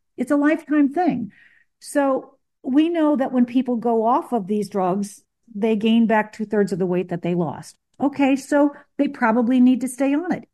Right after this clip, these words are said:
It needs to be medically managed. Like even people with thyroid medication, their medications have to be tweaked from time to time. And, and so you need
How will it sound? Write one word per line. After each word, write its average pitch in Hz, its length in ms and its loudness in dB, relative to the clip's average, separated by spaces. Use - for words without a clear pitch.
It 208 140 0
needs 214 380 2
to 233 80 -4
be 240 160 4
medically 240 440 2
managed. 247 480 2
Like 214 200 -2
even 240 240 0
people 233 280 -2
with 226 180 -2
thyroid 240 420 0
medication, 190 560 -4
their 208 180 -2
medications 202 640 -4
have 226 180 -6
to 233 60 -6
be 240 120 -2
tweaked 339 380 -2
from 180 160 -8
time 180 260 -6
to - 80 -12
time. - 420 -10
And, 247 400 2
and 254 180 4
so 262 300 -2
you 254 200 -2
need 311 460 2